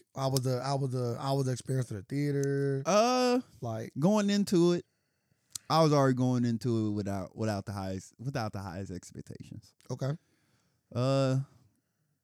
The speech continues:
Speaker 2: I was, I was curious about how they was gonna do his death in a movie. I was
Speaker 1: Don't spoil it for people.
Speaker 2: I was, it's already, man. Don't, don't, don't look at the news then.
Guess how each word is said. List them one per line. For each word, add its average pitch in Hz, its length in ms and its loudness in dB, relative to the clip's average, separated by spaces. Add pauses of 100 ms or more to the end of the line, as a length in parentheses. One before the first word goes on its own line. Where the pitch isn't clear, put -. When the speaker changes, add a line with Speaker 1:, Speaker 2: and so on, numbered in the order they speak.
(300)
Speaker 2:
I 147 80 4
was, 123 280 2
I 110 120 0
was 127 120 0
curious 120 300 0
about 110 220 0
how 110 140 0
they 107 120 -2
was 104 120 -2
gonna 98 140 -2
do 107 60 -8
his 104 180 -6
death 98 340 -10 (260)
in 110 80 -8
a - 20 -6
movie. 104 300 -8 (1600)
I 120 80 0
was 120 100 2
Speaker 1:
Don't 131 140 -4
spoil 135 340 0
it 113 100 -6
for 110 100 -14
people. - 300 -12
Speaker 2:
I 117 120 0
was, 120 120 0 (480)
it's 123 100 -6
already, 113 380 -2
man. 107 320 -8 (320)
Don't, 110 240 -4 (220)
don't, 113 320 -12
don't 123 200 -12
look 123 120 -8
at 113 120 -6
the 120 80 -2
news 120 360 2
then. 101 280 0